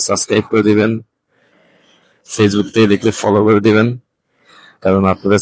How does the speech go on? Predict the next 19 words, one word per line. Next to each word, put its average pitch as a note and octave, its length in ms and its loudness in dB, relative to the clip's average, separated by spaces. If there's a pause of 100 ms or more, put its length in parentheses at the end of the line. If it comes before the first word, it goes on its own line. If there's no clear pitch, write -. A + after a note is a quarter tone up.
সাপোর্টের G2 420 -2
খুব G2+ 120 -4 (120)
দরকার। G#2 280 2 (2750)
কারণ A2+ 220 2
হচ্ছে - 220 -2 (120)
আপনাদের A#2 320 2
সাপোর্ট G#2+ 340 -2
ছাড়া A2 260 2
তো A#2 40 0 (100)
আর A2 60 4 (1120)
ওঠা A2+ 320 -2
যাবে A2+ 240 2
না, C3+ 80 2 (480)
সবারই G2+ 400 2
সাপোর্ট G2+ 340 -4
দরকার, G#2+ 280 2 (420)
সবাই G2+ 460 0
অবশ্য F#2+ 180 -2 (140)
বেশি G#2 160 0